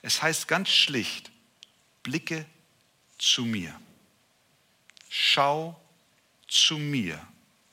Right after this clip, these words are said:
und werde gerettet.“ Das ist das komplette Gegenteil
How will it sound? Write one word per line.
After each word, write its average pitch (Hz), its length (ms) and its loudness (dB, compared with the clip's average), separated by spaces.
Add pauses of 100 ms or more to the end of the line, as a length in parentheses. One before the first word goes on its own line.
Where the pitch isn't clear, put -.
(560)
und 113 240 -4 (160)
werde 98 640 0 (460)
gerettet.“ 101 640 -6 (1000)
Das 127 180 -4
ist 180 160 0
das 185 180 0
komplette 208 720 -6
Gegenteil 143 920 -2